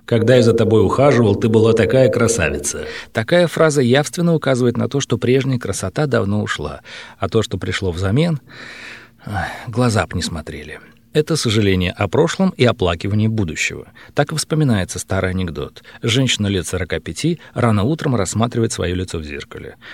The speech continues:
Увидев морщинки, мешки под глазами, оглядывается на спящего мужа и злобно говорит: «Так тебе, дураку, и надо». Найдутся те, кто попытается объяснить, что да, говорил нечто подобное, но исключительно желая сказать жене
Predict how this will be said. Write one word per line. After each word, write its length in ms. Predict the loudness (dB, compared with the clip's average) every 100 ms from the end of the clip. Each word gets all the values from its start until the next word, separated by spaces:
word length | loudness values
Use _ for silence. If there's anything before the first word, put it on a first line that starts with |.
| -16 -4
Увидев 400 | 0 0 0 -2
морщинки, 540 | -4 -2 -2 0 0
мешки 280 | 0 -2 -6
под 160 | -10 -6
глазами, 440 | -2 2 2 0 -6 -2
оглядывается 600 | 0 4 2 2 -2 -2
на 120 | -4
спящего 440 | -2 -2 -2 -2 0
мужа 260 | 2 2
и 20 | 2
злобно 340 | 2 0 0
говорит: 420 | 0 0 -2 -6 -16 -8
«Так 160 | -4 -4
тебе, 220 | 0 0
дураку, 400 | 2 0 0 -6
и 160 | -6 -6
надо». 380 | -6 -12 -16 -20 _ -20 -16 -2
Найдутся 500 | 0 2 2 0 -2
те, 180 | 0 2
кто 140 | 2
попытается 560 | 0 0 2 2 2 0
объяснить, 420 | 0 0 0 0
что 200 | 0 -4
да, 320 | 0 0 0
говорил 420 | 0 2 4 4
нечто 300 | 2 -2 -4
подобное, 420 | -2 2 2 2
но 140 | 0 -2
исключительно 640 | -2 -2 -2 -4 -2 0
желая 380 | 2 2 0 -2
сказать 380 | -2 -4 -4 -4
жене 400 | -2 0 0